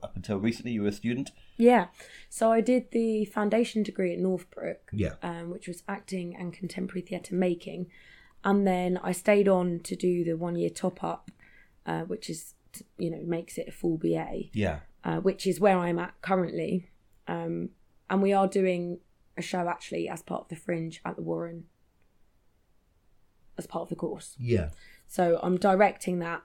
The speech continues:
Speaker 2: um, and I wanted to obviously perfor-, well, I wanted to perform in something and write something, so that was why this project happened.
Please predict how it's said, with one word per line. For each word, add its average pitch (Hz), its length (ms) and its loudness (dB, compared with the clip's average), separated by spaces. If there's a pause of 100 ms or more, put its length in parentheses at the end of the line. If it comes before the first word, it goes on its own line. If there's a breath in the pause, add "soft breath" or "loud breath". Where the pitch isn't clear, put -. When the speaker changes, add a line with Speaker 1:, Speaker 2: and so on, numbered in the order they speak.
(420)
Speaker 2:
um, 170 440 -4
and 170 120 -2
I 170 60 0
wanted 175 400 -2
to - 140 -4
obviously 185 300 -4
perfor-, - 440 -10
well, - 180 -8 (220)
I 165 60 -8
wanted 180 340 0
to - 60 -6
perform 170 380 -2
in 165 100 -8
something - 480 -8 (400 loud breath)
and 160 160 0
write 160 200 -2
something, 175 400 -10
so 185 160 -10
that 180 200 -10
was - 200 -12
why 165 420 -14 (180)
this 160 120 -8
project 160 440 -10
happened. - 440 -16